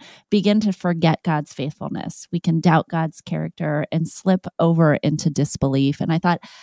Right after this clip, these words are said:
how true, even that story about Carol and the, and the, um, that the, the words, the lie right in the little belief. We do believe, we do have faith so many times, and yet we can still bel-, slip into that unbelief.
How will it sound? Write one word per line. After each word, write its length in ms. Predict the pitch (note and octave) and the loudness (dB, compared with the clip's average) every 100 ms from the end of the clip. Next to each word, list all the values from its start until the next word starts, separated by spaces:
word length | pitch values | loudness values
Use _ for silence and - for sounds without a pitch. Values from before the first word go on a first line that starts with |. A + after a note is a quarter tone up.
| - | -14
how 140 | - E4+ | -6 -4
true, 300 | - D#4 C4 | -2 -2 0
even 220 | F#3+ G3+ | 2 2
that 140 | G3 - | 0 -2
story 360 | - F3+ F#3 | -2 0 0
about 280 | F#3+ E3+ - | 0 -2 -4
Carol 440 | - E3+ G3+ F#3+ D#3 | -8 -6 -4 -2 -4
and 200 | D#3+ E3 | -4 -4
the, 60 | |
and 460 | E3+ E3 - E3+ E3+ | -4 -4 -6 -6 -4
the, 260 | E3+ D#3+ - | -4 -6 -8
um, 380 | D#3+ D#3+ E3 E3+ - - - | -10 -10 -10 -14 -18 -20 -8
that 360 | F3+ E3 D3 - _ _ _ _ - | -4 -4 -6 -10 _ _ _ _ -18
the, 520 | - - D#3+ F#3+ F3+ E3+ | -14 -10 -2 2 2 2
the 140 | F#3 | 2
words, 520 | F3 F3+ A#3+ E3+ D3+ - | 6 6 6 2 -2 -8
the 120 | - | -6
lie 300 | F3 F3 F3 | -2 -2 -2
right 200 | F#3 F3 - | -2 -4 -4
in 80 | |
the 100 | F#3 | -4
little 220 | F3 F3 E3+ | -2 -4 -4
belief. 340 | F3+ A3 G3 | -6 -6 -4
We 200 | F3 B3+ | -4 -2
do 200 | G#3+ B3+ | -2 -2
believe, 440 | C4+ F#3 D3+ D3+ | -2 -2 -4 -8
we 120 | F#3+ A3 | -8 -6
do 200 | A3 D4+ | -4 -4
have 240 | C4+ F3 | -4 -4
faith 200 | D#3+ D#3+ | -6 -6
so 140 | - | -6
many 200 | E3+ E3+ | -6 -4
times, 320 | F3 F3+ F3 E3+ | -6 -6 -6 -4
and 100 | F3+ | -6
yet 100 | F3 | -6
we 80 | G3+ | -6
can 160 | G3+ | -4
still 280 | F3+ - G3 | -6 -4 -4
bel-, 200 | F#3 F#3 - | -4 -8 -10
slip 380 | - - E3 - | -12 -8 -10 -6
into 360 | F3+ D#3+ E3 - | -6 -6 -8 -10
that 200 | D#3+ - | -10 -8
unbelief. 640 | D#3 D3+ D#3 D3 D3+ B3+ | -6 -6 -6 -4 -2 -4